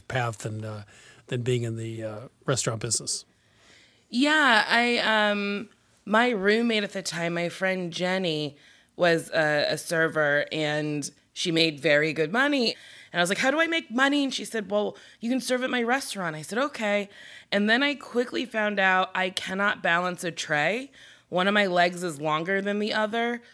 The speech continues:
Speaker 2: so
Speaker 1: <laughs>
Speaker 2: I walk up and down. And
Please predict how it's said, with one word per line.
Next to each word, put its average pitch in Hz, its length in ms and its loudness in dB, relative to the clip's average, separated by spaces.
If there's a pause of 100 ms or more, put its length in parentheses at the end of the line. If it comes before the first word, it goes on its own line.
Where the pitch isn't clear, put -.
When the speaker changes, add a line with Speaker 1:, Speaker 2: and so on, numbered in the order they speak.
(120)
Speaker 2:
so 185 380 6
Speaker 1:
<laughs> - 40 -4
Speaker 2:
I 180 360 4
walk 180 440 2
up 170 220 0
and 165 220 -2
down. 175 540 2 (440)
And 180 360 2